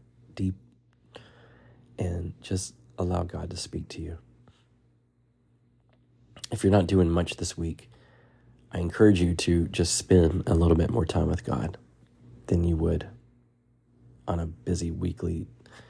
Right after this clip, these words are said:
when you're doing homework and stuff. But I pray that t-,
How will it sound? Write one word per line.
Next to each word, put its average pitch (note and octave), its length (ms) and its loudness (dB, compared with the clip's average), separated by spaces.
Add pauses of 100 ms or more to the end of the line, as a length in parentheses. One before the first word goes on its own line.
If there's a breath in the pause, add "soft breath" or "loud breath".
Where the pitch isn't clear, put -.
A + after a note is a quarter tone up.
(760 soft breath)
when E2 160 -2
you're E2 120 -4
doing E2 220 -4
homework E2 480 -4
and F2+ 120 -6
stuff. - 380 -8
But - 120 -10 (280)
I - 80 -4
pray F2 280 -4
that - 160 -6
t-, - 120 -14